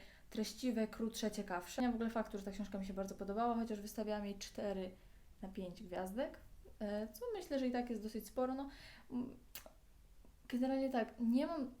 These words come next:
za wiele rzeczy, do których bym się mogła, em, przyczepić, ponieważ klimat je-, jest oryginalny tej książki. Nie jest ona też jakaś taka, wiecie, bardzo, e, przewidywalna, chociażby przez, przez to zakończenie.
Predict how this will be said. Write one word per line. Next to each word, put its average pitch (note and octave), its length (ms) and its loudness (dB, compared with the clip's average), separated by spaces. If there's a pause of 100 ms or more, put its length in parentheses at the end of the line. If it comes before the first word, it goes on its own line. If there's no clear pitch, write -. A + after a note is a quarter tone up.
za A3 180 0
wiele A3+ 160 4
rzeczy, G#3+ 200 -4
do A3 100 -4
których G#3+ 260 2
bym G#3 160 0
się G#3+ 140 -2
mogła, G3 420 2
em, F#3+ 300 2
przyczepić, G3+ 600 -4 (420)
ponieważ A3 360 2
klimat G#3 440 2
je-, G3+ 140 2
jest G3 240 -4
oryginalny F#3 560 -2
tej F#3 140 -4
książki. F3+ 640 -6
Nie A3 200 4
jest G#3 160 0
ona G3 140 0
też F#3+ 140 -4
jakaś F#3+ 240 -4
taka, F#3+ 240 -6
wiecie, F3+ 240 -4
bardzo, F#3 720 -2 (400)
e, G3 80 -2
przewidywalna, G3 840 2
chociażby F#3 480 -4
przez, F#3+ 240 -6
przez - 300 -10
to G3 100 -6
zakończenie. F#3+ 560 -2